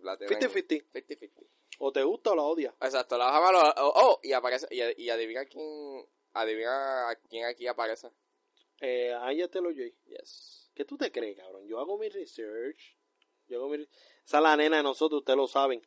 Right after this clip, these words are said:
Speaker 1: Se ve, I mean, los visuales se ven cool, por lo menos visualmente también se ve interesante, pero no veo nada que yo diga, "Wow".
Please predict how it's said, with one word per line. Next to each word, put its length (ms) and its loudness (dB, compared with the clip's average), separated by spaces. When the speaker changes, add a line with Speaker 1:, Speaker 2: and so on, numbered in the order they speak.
Speaker 1:
Se 260 2
ve, 540 8
I 180 4
mean, 320 0
los 180 0
visuales 340 0
se 140 -4
ven 160 -2
cool, 240 -2
por 120 -2
lo 60 2
menos 180 0
visualmente 480 -6
también 280 -8
se 100 -6
ve 80 -4
interesante, 920 -10
pero 840 -4
no 240 -4
veo 220 0
nada 320 -2
que 100 -10
yo 140 -6
diga, 200 -8
"Wow". 580 -10